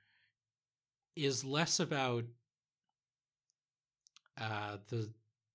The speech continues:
the mourning of someone's death and more about the celebration of someone's life now that it is over. And yeah, as, and, and I do like that it gives you a little bit of an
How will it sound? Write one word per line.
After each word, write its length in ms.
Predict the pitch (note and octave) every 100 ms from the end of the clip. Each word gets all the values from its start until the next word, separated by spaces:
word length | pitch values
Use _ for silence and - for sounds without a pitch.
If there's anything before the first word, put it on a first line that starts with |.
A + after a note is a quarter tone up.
| _ -
the 240 | C3 C3
mourning 440 | B2+ C3+ D3+ C#3 B2+
of 140 | A#2+
someone's 460 | - E3 A#2 A2+ G2+
death 320 | C3+ C3 C3+
and 100 | A#2+
more 200 | A2 A#2
about 200 | G#2+ A2
the 60 | A#2
celebration 600 | - A2 A2+ G#2+ G#2 A2+
of 100 | G#2
someone's 340 | A#2 G2 F#2+
life 400 | A2 A#2 C#3+ - - _ _ _ _ _
now 180 | A#2 A2+
that 180 | A2+ G#2+
it 100 | A2
is 120 | A2
over. 440 | A#2+ B2 D3 D#3 - _ _ _ _ _ _ _ -
And 560 | A2 A2 A2 G#2 G#2 - - _ _ _ _ _ _ _ _ _ _ _ _ _ _ _ _ _ _ _ -
yeah, 400 | D3+ E3 A2 A2
as, 400 | C3 B2+ A#2 - -
and, 160 | C3+ -
and 160 | C#3+ C#3
I 80 |
do 240 | B2+ D3 F3+
like 420 | C3+ B2 D3 -
that 300 | B2+ A#2 A#2
it 300 | A#2 B2+ A#2+
gives 320 | B2+ B2 A#2+
you 160 | C#3 A#2+
a 20 |
little 240 | A2+ A2+ A#2
bit 160 | A#2+
of 80 | A#2
an 300 | A2 G#2 A2